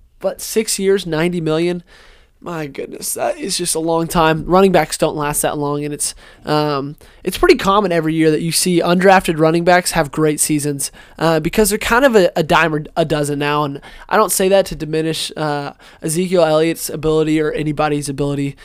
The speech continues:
uh, that's like a Christian McCaffrey or Alvin Kamara that are kind of generational talents. Uh, but you are able to find good running backs everywhere, um, and I really wish we wouldn't have,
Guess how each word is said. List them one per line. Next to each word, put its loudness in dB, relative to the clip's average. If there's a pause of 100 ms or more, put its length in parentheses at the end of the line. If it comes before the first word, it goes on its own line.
(220)
uh, -4
that's -6
like -8
a -12
Christian -6
McCaffrey -2
or -4
Alvin -6
Kamara -4
that 0
are -2 (240)
kind 6
of 4
generational 4
talents. -2 (320)
Uh, 0
but 2
you 4
are 8
able 4
to 0
find 0
good 0
running -4
backs -2
everywhere, -6 (260)
um, -8
and -6
I -4
really 8
wish 6
we 2
wouldn't 0
have, -16